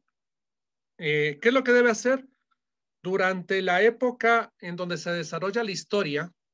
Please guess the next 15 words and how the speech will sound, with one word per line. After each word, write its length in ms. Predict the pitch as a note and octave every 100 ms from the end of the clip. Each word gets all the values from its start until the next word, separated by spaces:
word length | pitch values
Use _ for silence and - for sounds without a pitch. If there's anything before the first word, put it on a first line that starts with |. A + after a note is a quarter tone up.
| _ _ _
en 100 | D3+
el 60 | C#3+
primer 240 | D3+ D#3
argumento, 460 | F3+ E3 D#3+ C3+ C#3+
durante 280 | D3 D3 D#3
la 100 | F3
época 260 | G3+ G3
donde 160 | F#3+ D#3+
se 80 | E3
desarrolla 360 | D3+ D#3+ F3
la 80 | F#3
historia, 400 | D#3+ - D3+ C#3+ - _ _ _ -
entre 260 | D#3 D#3
los 160 | D3 D3
años 500 | F#3+ G3 F#3 -